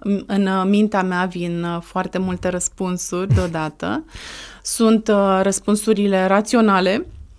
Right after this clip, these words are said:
Speaker 1: da,
Speaker 2: Da.
Speaker 1: într-un fel, legate de faptul că știm despre noi acum, că avem mai multe așteptări,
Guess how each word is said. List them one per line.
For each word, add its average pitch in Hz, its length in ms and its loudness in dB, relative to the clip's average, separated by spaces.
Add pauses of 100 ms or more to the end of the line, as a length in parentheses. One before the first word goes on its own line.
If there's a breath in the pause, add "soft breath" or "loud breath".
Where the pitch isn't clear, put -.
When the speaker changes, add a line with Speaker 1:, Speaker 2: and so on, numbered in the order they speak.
(320)
Speaker 1:
da, 175 360 -4
Speaker 2:
Da. 123 160 0
Speaker 1:
într-un 180 260 2
fel, 180 460 -4
legate 190 540 -2
de 185 480 -2 (160 loud breath)
faptul 190 360 -2
că 190 160 -2
știm 202 440 -2
despre 190 420 -2
noi 180 260 -4
acum, 185 520 -6
că 190 120 -8
avem 180 220 -2
mai 175 120 -2
multe 180 260 -6
așteptări, 180 840 -2